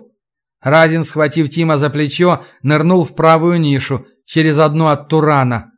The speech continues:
Выглянул, убедился, что тот убрался с лестницы и снова втянулся обратно.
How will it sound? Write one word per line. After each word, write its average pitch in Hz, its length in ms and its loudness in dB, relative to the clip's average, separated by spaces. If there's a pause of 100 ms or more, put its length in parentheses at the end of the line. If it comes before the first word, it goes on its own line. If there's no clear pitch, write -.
(220)
Выглянул, 170 800 -2 (240)
убедился, 156 580 0
что 160 160 -4
тот 170 180 -4
убрался 160 440 2
с 135 100 -10
лестницы 160 580 -4 (220)
и 143 80 -6
снова 160 460 -2
втянулся 156 580 -2
обратно. 131 760 -4